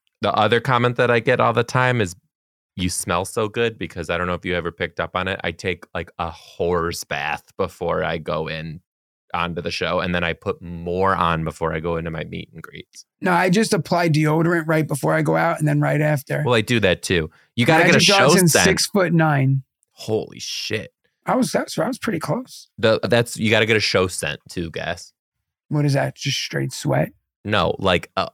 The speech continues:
Speaker 1: a cologne that you only wear for shows and you just, like, douse yourself in it.
Speaker 2: I don't wear cologne. I'm allergic to scented stuff.
Speaker 1: Now that I believe. That I
Speaker 2: Yeah.
Speaker 1: believe.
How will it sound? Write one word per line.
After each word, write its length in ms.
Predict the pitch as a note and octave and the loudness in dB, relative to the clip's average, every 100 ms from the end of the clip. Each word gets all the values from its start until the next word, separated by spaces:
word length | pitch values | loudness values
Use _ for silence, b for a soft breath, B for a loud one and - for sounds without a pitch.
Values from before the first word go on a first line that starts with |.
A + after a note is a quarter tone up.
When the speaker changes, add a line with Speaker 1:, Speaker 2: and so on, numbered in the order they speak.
| _ | _
Speaker 1:
a 200 | G2+ F#2 - | 0 2 -2
cologne 500 | - F#2+ E2+ F2 G2 | -2 0 0 0 0
that 180 | F#2+ - | -2 -2
you 200 | F2 - | -4 -4
only 340 | F#2+ F#2 F2+ F2+ | -4 -2 -2 -2
wear 260 | E2+ E2+ | 0 0
for 180 | E2 F2+ | 0 -4
shows 400 | E2+ - D#2 E2+ | -2 -2 0 0
and 160 | F2 E2 | -2 -2
you 80 | D#2+ | -4
just, 220 | D#2+ - | -6 -6
like, 220 | E2 D#2 | -6 -6
douse 360 | D#2+ D#2 - - | -6 -6 -8 -10
yourself 400 | D#2+ D#2 D2 - | -10 -10 -12 -14
in 60 | |
it. 80 | - - | -8 -2
Speaker 2:
I 100 | G3+ | 2
don't 160 | A#3 | 2
wear 160 | G3 F#3+ | 2 2
cologne. 400 | D#3 D#3 D3+ D3 | 2 2 0 0
I'm 100 | D#3+ | 0
allergic 420 | E3+ E3 E3 D#3+ D3+ | 0 0 0 -2 -2
to 80 | C#3+ | -2
scented 460 | - D3 C3+ C#3+ | 0 0 0 -2
stuff. 300 | - - C#3+ | -4 -2 -2
Speaker 1:
Now 180 | G#2+ G2 | 2 2
that 300 | F2 G#2+ G#2+ | 2 2 4
I 100 | G2+ | 2
believe. 580 | F2+ E2+ D#2+ D#2+ E2 - - | 2 0 -4 -12 -14 -12 -6
That 180 | F2+ | -4
I 60 | F2 | -2
Speaker 2:
Yeah. 180 | D#3+ C#3 | -2 0
Speaker 1:
believe. 220 | C3+ - | 0 -4